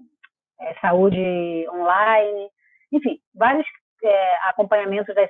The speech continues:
das, das famílias com covid, é, teve uma campanha grande de vacina Maré, não sei se vocês ouviram falar, mas a gente foi uma das favelas que conseguiu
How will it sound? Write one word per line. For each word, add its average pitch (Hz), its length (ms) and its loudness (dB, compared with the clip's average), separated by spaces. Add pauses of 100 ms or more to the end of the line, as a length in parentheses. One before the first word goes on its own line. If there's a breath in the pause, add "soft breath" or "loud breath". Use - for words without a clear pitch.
(140)
das, 185 180 -4 (180)
das 185 200 -10
famílias 180 420 -12
com 190 160 -18
covid, 190 640 -2 (760 soft breath)
é, 175 400 -4 (200)
teve 220 200 4
uma 226 140 2
campanha 226 380 -2
grande 214 640 0
de 190 100 -20
vacina 196 460 -6
Maré, 185 480 -2
não 180 100 -20
sei 185 140 -12
se - 80 -20
vocês 185 160 -8
ouviram 185 260 -10
falar, 185 300 -2
mas 180 160 -8
a 180 60 -6
gente 180 240 -14
foi 190 120 -8
uma 202 120 -8
das 208 140 -10
favelas 190 380 -6
que - 160 -20
conseguiu 196 640 -4